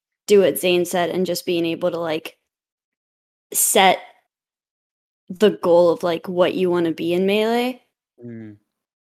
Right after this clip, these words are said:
Speaker 1: helps a lot. <laughs> And then also what, uh, what you were saying about, um,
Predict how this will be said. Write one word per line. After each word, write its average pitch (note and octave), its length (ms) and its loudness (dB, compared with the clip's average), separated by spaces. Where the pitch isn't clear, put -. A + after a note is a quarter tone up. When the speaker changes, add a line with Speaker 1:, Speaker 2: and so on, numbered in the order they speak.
Speaker 1:
helps B3+ 340 2
a C#4+ 40 2
lot. D#4 340 2
<laughs> D4+ 80 2
And B3 180 6
then G#3 200 4
also G3+ 500 0
what, F#3 180 0
uh, E3+ 220 -4
what G3 280 6
you G3 140 4
were F#3+ 80 4
saying F3+ 540 -2
about, F3 320 -4
um, E3 340 -8